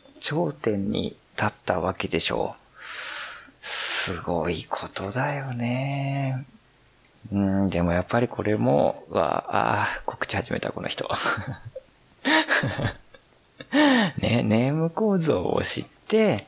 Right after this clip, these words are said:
ね、やっぱりネームの大枠というか、こういう構造をとってるってい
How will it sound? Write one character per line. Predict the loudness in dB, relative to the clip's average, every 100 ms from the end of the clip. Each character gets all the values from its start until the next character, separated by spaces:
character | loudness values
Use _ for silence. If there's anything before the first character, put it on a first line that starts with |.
| -14 -20 -8
ね、 | 0 2
や | 2
っ |
ぱ | 2 0
り | 2
ネ | 2 4
ー |
ム | 4 4
の | 4 2 -2
大 | 0 2 4
枠 | 2 0
と | 0
い | 2
う |
か、 | 2 0
こ | -2 -4 -2
う | 0
い | -2
う |
構 | 0 -2
造 | 0 0
を | 0
と | -2
っ |
て | -4 -2 0
る | 0
っ |
て | -2 0
い | 2